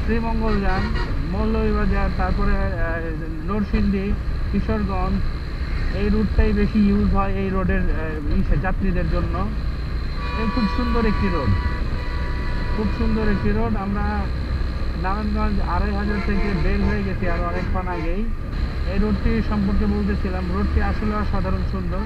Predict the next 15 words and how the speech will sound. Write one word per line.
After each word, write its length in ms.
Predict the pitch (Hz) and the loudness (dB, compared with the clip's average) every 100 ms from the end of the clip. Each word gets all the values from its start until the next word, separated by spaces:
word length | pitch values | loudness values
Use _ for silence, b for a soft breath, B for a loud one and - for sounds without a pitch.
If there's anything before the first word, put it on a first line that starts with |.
| 190 | 0
ভাল 140 | 180 185 | 0 0
লাগে। 260 | 185 165 156 - - - - - - - - - - - | -2 -2 -2 -2 -4 -4 -2 -2 -2 -2 -2 -4 -4 -4
আমি 160 | - 175 | -4 -4
যখনই, 440 | 175 180 202 208 208 | -2 -2 0 0 -2
আহ, 1600 | 196 - - - - - - - - - - - - 185 175 - | -4 -6 -4 -4 -4 -4 -2 -2 -2 -4 -4 -4 -4 -4 -2 -2
এই 60 | 196 | -2
রোডে 280 | 196 196 202 | 0 0 0
আসি, 380 | 190 190 190 - - - - | 0 -2 -2 -2 -2 0 0
মানে, 120 | 175 | 2
আমার 180 | 180 180 | 0 0
গ্রামের 300 | 165 185 202 185 | 0 2 2 2
কথা 180 | 180 175 | 0 0
মনে 240 | 185 185 170 | -2 -2 -2
পড়ে। 300 | 160 160 185 | -2 -2 -2
আমার 180 | 165 | -2